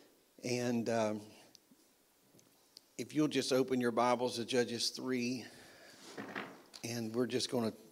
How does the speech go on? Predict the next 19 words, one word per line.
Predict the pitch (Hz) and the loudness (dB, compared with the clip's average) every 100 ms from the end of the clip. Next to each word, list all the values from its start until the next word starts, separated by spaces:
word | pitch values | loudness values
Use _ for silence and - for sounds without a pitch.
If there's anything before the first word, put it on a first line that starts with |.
| - _ _ _ | -20 _ _ _
just | - 131 - - - - | -4 -4 -4 -14 -14 -2
take | 131 - | -2 -2
a | |
journey | 101 - 117 113 107 | -4 0 2 2 2
down | 117 110 | 2 2
through | 107 - 120 | 0 2 2
this, | 107 104 - - - - - - - - | 4 2 0 -4 -12 -20 -20 -20 -20 -16
a | |
few | 113 123 117 | -8 -4 -2
passages | 123 123 123 - 98 113 110 | 4 4 6 2 0 -2 0
of | |
Scripture | - 143 135 127 | 2 2 2 0
here. | 110 131 117 117 - - - - - - - - - | 0 4 4 4 -4 -14 -20 -20 -20 -20 -20 -20 -6
And | 120 117 107 | -2 0 2
if | 110 | 2
the | 113 | 6
Lord | 127 151 143 | 10 12 12
will | 120 | 8
just | 113 123 - - | 4 2 2 0